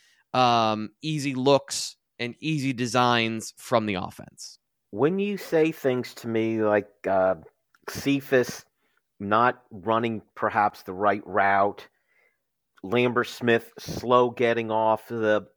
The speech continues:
Speaker 2: uh, the snap, at what point i-,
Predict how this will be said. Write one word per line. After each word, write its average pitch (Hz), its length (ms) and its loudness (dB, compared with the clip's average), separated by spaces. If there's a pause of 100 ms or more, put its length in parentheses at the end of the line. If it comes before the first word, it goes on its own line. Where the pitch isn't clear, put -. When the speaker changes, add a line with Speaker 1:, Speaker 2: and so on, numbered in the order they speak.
Speaker 2:
uh, 90 300 0 (440)
the 120 100 -4
snap, 127 680 0 (340)
at 117 140 0
what 143 220 -10
point 208 300 0 (140)
i-, 131 140 -12